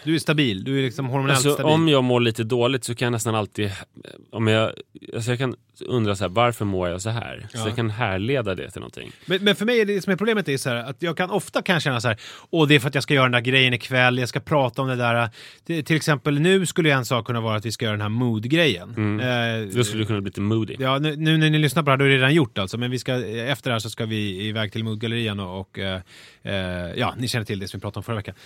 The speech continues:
Speaker 1: Eh, vi ska prata lite och sådär.
Speaker 2: Mm.
Speaker 1: Men å andra sidan, förra veckan, eh, de senaste veckorna när jag har gjort såna här saker, när jag, till exempel när jag ledde den här, eh, mamma, eh,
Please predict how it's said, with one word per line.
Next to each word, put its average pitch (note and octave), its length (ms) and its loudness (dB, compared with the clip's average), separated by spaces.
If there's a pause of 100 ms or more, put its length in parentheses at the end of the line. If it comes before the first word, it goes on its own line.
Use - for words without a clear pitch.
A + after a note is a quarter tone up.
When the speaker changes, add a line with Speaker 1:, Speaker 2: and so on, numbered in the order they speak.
(260)
Speaker 1:
Eh, A#2 200 -2
vi A2+ 200 -4
ska A#2+ 120 -4
prata A2+ 300 2
lite F#2+ 200 -2
och F2+ 60 -8
sådär. F#2+ 160 -6 (120)
Speaker 2:
Mm. A2 140 0
Speaker 1:
Men D3+ 240 6
å - 100 -2
andra D3 140 2
sidan, C#3+ 260 0
förra D3+ 240 4
veckan, C3 400 2 (320)
eh, C3 320 0
de C#3 180 0
senaste D3+ 320 0
veckorna C3+ 280 -2
när B2 100 0
jag A#2+ 80 2
har B2 60 0
gjort B2 240 -2
såna B2+ 140 -2
här A2+ 40 -2
saker, G#2 360 -4
när A#2+ 180 -6
jag, A#2 60 0
till - 80 -6
exempel A#2 280 -4
när A#2 80 0
jag A#2 40 0
ledde A2+ 220 -2
den A2 100 -2
här, G2+ 380 -2
eh, G2+ 60 -6
mamma, G#2 600 -2
eh, G#2 180 -6